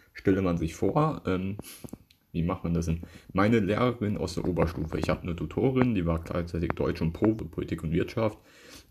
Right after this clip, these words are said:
Und sie hat einen Satz gesagt, äh, den werde ich niemals vergessen und den, äh, unterschreibe ich doppelt.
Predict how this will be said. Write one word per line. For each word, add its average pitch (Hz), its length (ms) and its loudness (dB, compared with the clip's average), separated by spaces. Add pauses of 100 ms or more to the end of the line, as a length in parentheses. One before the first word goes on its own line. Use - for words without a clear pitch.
(120)
Und 85 480 2
sie 90 120 0
hat - 100 -4
einen 85 200 0
Satz 82 280 -2
gesagt, 80 460 -2
äh, 85 200 4
den 87 200 0
werde 90 120 4
ich 87 140 -2
niemals 95 240 0
vergessen - 460 0
und 98 340 -2
den, 90 300 -2
äh, 82 140 2 (180)
unterschreibe 101 520 2
ich - 200 -2
doppelt. 80 360 2